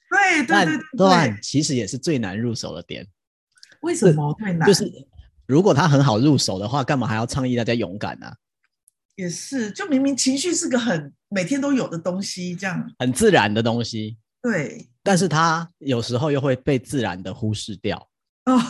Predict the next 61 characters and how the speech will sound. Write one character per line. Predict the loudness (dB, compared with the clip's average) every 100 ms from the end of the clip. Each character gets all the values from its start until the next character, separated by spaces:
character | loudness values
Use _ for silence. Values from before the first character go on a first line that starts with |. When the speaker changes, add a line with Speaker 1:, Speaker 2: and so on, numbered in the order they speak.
| 2
Speaker 1:
<laughs> | 0 0 -2
对。 | -2 -2 -8 -4
Speaker 2:
然 | 0
后 | 2
你 | 4
刚 | 4 4
刚 |
在 | 4
讲 | 2 0
的 |
时 | 0
候， | 2
我 |
就 | 2
想 | 0 -2 -2
到 | 0 0
我 | -2 -4 -6
们， | -6 -6 -6 -6 -6 -2
就 | -2
我， | -2 -6
我 | -4
在 | -2 0
一 | 0
些 | -2 -4
非 | -4
营 | -6
利 | -8
组 | -12 -16
织 | -10 -6
有 | -6 -6
一 |
些 | -6
工 | -6 -6
作 | -4 -4 -4
嘛， | -6
然 | -4
后 | -2
我 | -2
们 | -4
最 | -2 0
近 | 0
有 | 0 -4
一 | -6
个 | -4 -2
单 | -2 -2
位 | -4
就 | -6
正 | -8 -6
在 | -4 -6 -4
办 | -2 -2 -6 -12 _ -20 _ _ -10
这 | -8
个 | -6 -4
领 | -4 -4 -2
导 | -2 -2 -6
力 | -6 -6 -6
的 | -8 -10 -10
线 | -2 -2 0
上 | -2 -4
读 | -8 -10
书 | -10 -6
会。 | -2 -2